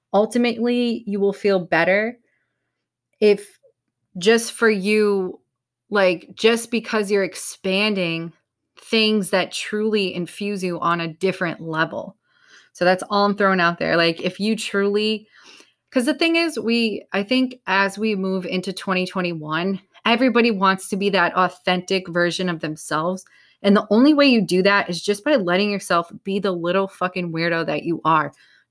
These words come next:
Do the little fucking weird things you wanna do. It made no sense for me to swear on a podcast and then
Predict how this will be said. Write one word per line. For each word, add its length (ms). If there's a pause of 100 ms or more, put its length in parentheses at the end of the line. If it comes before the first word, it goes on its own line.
Do 180
the 160
little 320
fucking 440
weird 260
things 240
you 100
wanna 200
do. 240 (340)
It 140
made 260
no 260
sense 400
for 140
me 320 (300)
to 180
swear 440
on 120
a 60
podcast 680
and 100
then 240